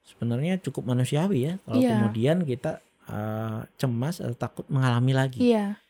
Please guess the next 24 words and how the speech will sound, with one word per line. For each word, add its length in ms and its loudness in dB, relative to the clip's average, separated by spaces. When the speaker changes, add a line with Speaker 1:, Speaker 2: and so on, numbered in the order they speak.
Speaker 1:
akan 260 -2
terulang 420 -4
lagi, 440 -6
ya. 260 -2
Tetapi 540 -2
kita 240 -4
harus 160 4
paham 320 4
juga, 320 0
dengan 280 -4
kita 280 -6
cemas, 640 0
dengan 220 -6
kita 260 -8
takut, 500 -6
bukankah 460 0
itu 280 -4
juga 380 0
akan 440 -6
berdampak 400 -4
buruk 440 -2
nih 200 2
Speaker 2:
Mhm. 280 0
Speaker 1:
buat 200 0